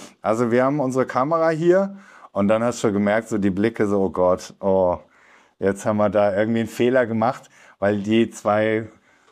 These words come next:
äh, Flitzpiepen da, die kriegen ja wahrscheinlich gar nichts auf die Kette. Und dann haben wir das Video produziert,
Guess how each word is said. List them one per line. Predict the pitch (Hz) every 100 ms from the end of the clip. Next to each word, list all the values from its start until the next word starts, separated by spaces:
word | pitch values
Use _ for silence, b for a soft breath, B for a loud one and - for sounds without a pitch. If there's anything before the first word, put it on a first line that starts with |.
| b
äh, | 98 104
Flitzpiepen | 104 139 147 - 127 120 123
da, | 113 127
die | 127
kriegen | - 123
ja | 120
wahrscheinlich | 117 120 117 117
gar | 117 139
nichts | 127
auf | 104 98 -
die | 101
Kette. | 104 98 143 185 - B B B B B
Und | 90 98
dann | 110
haben | 123
wir | 117
das | 110 101
Video | 117 135 147 147 156 -
produziert, | - 135 123 - 156 185 196 196 -